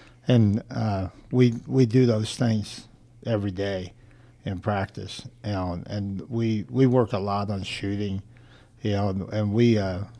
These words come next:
we, uh, a, a, a very good football coach a long time ago told me one time, he said, You, you just wanna,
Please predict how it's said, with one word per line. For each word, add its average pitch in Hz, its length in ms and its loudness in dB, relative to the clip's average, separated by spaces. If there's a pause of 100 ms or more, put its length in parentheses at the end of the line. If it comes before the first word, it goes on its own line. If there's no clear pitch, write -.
(220)
we, 127 240 -4 (800)
uh, 113 320 0 (1120)
a, 117 60 -2
a, 107 400 -6 (140)
a 110 140 -8
very 151 360 4
good 117 240 -2
football 107 460 2
coach 104 480 -4 (260)
a 107 40 -10
long 123 340 2
time 110 320 0
ago 101 360 -4 (240)
told 113 240 6
me 107 140 4
one 101 220 -2
time, 107 400 0
he 101 80 -2
said, 101 320 -4
You, 143 220 2 (840)
you 147 120 8
just 151 280 8
wanna, 117 360 6